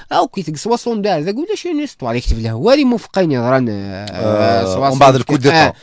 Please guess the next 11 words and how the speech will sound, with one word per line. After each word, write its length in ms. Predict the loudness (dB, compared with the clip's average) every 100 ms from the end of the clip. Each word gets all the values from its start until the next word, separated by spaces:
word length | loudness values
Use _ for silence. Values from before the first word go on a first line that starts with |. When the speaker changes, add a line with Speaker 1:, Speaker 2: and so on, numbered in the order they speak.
| -20 -6
Speaker 1:
ومن 120 | 0
بعد 220 | 2 2
الكود 260 | -2 -4 -2
ديتا، 520 | -2 4 6 8 6
لي، 180 | 4 0
Speaker 2:
اه، 20 |
Speaker 1:
لي، 120 | 2
Speaker 2:
لونيا 240 | 2 6 6
هيستوريك. 360 | 6 6 6
Speaker 1:
لونيا 380 | 6 6 6 6
هيستوريك. 600 | 4 2 2 4 2 -2